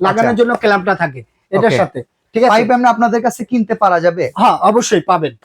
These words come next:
Speaker 1: আপনি
Speaker 2: ওকে।
Speaker 1: যদি কেউ চায়,
Speaker 2: আচ্ছা,
Speaker 1: সেক্ষেত্রে
Speaker 2: মিয়া
Speaker 1: পাইপ দেওয়া
Speaker 2: তো
Speaker 1: যাবে।
Speaker 2: পি শেপ, টি শেপ
Speaker 1: টি
Speaker 2: এই যে।
Speaker 1: শেপটা, এটা
Speaker 2: হ্যাঁ।
Speaker 1: হলো আপনার রিমোট সিস্টেম ভাই।
Speaker 2: আচ্ছা, রিমোট
Speaker 1: ঠিক আছে?
Speaker 2: কন্ট্রোল।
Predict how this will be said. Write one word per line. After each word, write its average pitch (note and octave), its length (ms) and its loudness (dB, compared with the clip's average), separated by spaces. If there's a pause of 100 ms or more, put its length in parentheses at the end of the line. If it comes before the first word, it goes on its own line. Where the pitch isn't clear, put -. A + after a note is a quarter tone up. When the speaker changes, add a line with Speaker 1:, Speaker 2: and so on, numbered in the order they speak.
(160)
Speaker 1:
আপনি F3 220 -2
Speaker 2:
ওকে। A3+ 80 0
Speaker 1:
যদি A#3 120 -2
কেউ A#3 180 4
চায়, A#3 200 -2
Speaker 2:
আচ্ছা, C4 120 -8
Speaker 1:
সেক্ষেত্রে A3+ 280 0
Speaker 2:
মিয়া C4 120 2
Speaker 1:
পাইপ B3 120 0
দেওয়া C#4 140 2
Speaker 2:
তো - 40 -6
Speaker 1:
যাবে। C#4+ 100 0
Speaker 2:
পি C4+ 100 2
শেপ, F3+ 220 0 (200)
টি C4+ 120 0
শেপ A#3 160 0
Speaker 1:
টি C4+ 60 0
Speaker 2:
এই F3 80 0
যে। A#3 80 2
Speaker 1:
শেপটা, C3+ 240 -2 (200)
এটা G3 100 2
Speaker 2:
হ্যাঁ। B3+ 100 4
Speaker 1:
হলো C4 120 4
আপনার C4 260 0
রিমোট A#3+ 300 2
সিস্টেম F3 360 -4
ভাই। C3+ 140 -10 (180)
Speaker 2:
আচ্ছা, D3 260 -8
রিমোট G#3+ 260 2
Speaker 1:
ঠিক B3 80 2
আছে? C4 100 -2
Speaker 2:
কন্ট্রোল। E3 340 0